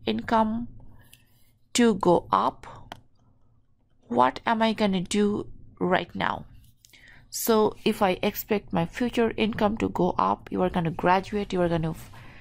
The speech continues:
get a job. So your current demand for the product will definitely go up. So this is how the shift works. And everything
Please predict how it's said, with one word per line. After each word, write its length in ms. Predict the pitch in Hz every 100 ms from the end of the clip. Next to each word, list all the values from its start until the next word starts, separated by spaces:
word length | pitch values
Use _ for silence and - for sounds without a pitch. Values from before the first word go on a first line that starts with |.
| - - 220
get 180 | 196
a 80 | 160
job. 480 | 139 180 180 214 - - - - -
So 320 | - 233 214
your 300 | - 185 - - -
current 500 | 247 247 247 247 -
demand 400 | 180 175 196 196
for 180 | - 190
the 160 | 151 156
product 680 | - 196 185 185 180 - -
will 260 | 160 160 - - -
definitely 720 | 175 170 - 170 165 - 160 - - -
go 180 | 76 -
up. 420 | - - - - - _ _ _ - - - - - - _
So 420 | - - 220 - -
this 260 | 202 233 240
is 180 | 240 -
how 420 | 220 214 214 220 - - - - - - _ _ _ _ _ _ _ - - _
the 100 | 190
shift 640 | 175 - - 240 226 - - -
works. 580 | 175 - - - - - - _ _ - - - - - -
And 160 | 190 175 -
everything 580 | - 269 330 330 330 339